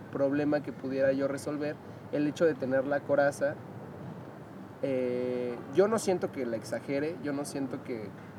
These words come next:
que me haga tropezar, no siento que me pese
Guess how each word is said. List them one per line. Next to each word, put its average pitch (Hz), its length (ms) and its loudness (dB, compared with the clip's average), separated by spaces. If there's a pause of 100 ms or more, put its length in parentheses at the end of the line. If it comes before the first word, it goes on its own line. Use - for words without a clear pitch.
(240)
que 117 120 -4
me 113 580 -4
haga 127 280 0
tropezar, 277 760 2 (580)
no 131 140 2
siento 135 400 -2
que 127 80 -4
me 107 140 -6
pese 143 440 -2